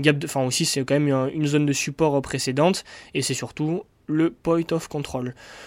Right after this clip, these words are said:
Donc je suis pas en train de dire que ça y est, c'est la, c'est la merde et on va partir en chute libre, non, mais c'est un changement de tendance. Donc ça veut dire quoi ? Vous prenez une charte, donc la charte du B T C, ce qu'on a fait en daily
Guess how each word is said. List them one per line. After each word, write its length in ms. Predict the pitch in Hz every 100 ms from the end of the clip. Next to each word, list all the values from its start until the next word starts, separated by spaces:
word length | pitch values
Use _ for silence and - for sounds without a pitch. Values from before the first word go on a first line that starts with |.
| -
Donc 300 | 151 180 165
je 40 | -
suis 100 | 170
pas 80 |
en 60 | 180
train 220 | 175 180
de 60 | 175
dire 320 | 160 185 -
que 280 | - 165 165
ça 200 | - 151
y 160 | 160
est, 40 | 165
c'est 180 | - 147
la, 200 | 143 135
c'est 140 | 151
la 120 | 147
merde 220 | 147 160
et 40 | 143
on 40 |
va 100 | 139
partir 300 | 135 - 156
en 60 | 143
chute 240 | - -
libre, 200 | 208 156 151
non, 280 | 147 190 262 - - -
mais 120 | 147 143
c'est 140 | 156
un 100 | 151
changement 340 | 143 196 190
de 80 | 196
tendance. 380 | 185 165 156 233
Donc 100 | 175
ça 140 | 156
veut 80 | 143
dire 180 | 135 123
quoi ? 160 | 160 208
Vous 140 | 185
prenez 420 | - 170 175 180 - - - -
une 180 | 165 185
charte, 420 | - 180 180 - 147 -
donc 160 | 151 160
la 100 | 156
charte 160 | 165
du 100 | 156
B 140 | 156 143
T 100 | 139
C, 220 | - 180 214 _ -
ce 100 | -
qu'on 180 | - 185
a 100 | 175
fait 300 | - 196 190
en 100 | 165
daily 640 | 165 175 170 175 185 175